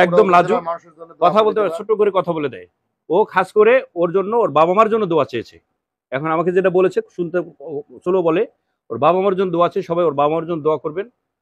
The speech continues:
Speaker 1: ওর ফ্যামিলি যারা আছে সবার জন্য দোয়া করবেন। সবাই ভালো থাকবেন, সুস্থ থাকবেন।
Speaker 2: আমি অফিসার ইনচার্জ হিসাবে চাকরি করছি যে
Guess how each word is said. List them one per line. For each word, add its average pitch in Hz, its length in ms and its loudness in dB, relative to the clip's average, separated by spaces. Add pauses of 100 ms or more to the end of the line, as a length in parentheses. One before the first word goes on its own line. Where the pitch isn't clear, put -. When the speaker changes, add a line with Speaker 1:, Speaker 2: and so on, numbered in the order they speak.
(240)
Speaker 1:
ওর 143 160 -6
ফ্যামিলি 160 340 -4
যারা 147 180 2
আছে 165 200 -10
সবার 147 220 -6
জন্য 151 180 -4
দোয়া 139 180 0
করবেন। 156 220 -8 (500)
সবাই 147 240 0
ভালো 151 180 -2
থাকবেন, 160 320 -6
সুস্থ 156 160 -8 (120)
থাকবেন। 151 260 -6 (340)
Speaker 2:
আমি 190 160 4 (160)
অফিসার 202 380 0
ইনচার্জ 190 300 0
হিসাবে 202 300 6 (520)
চাকরি 185 360 4
করছি 208 240 2 (160)
যে 214 60 10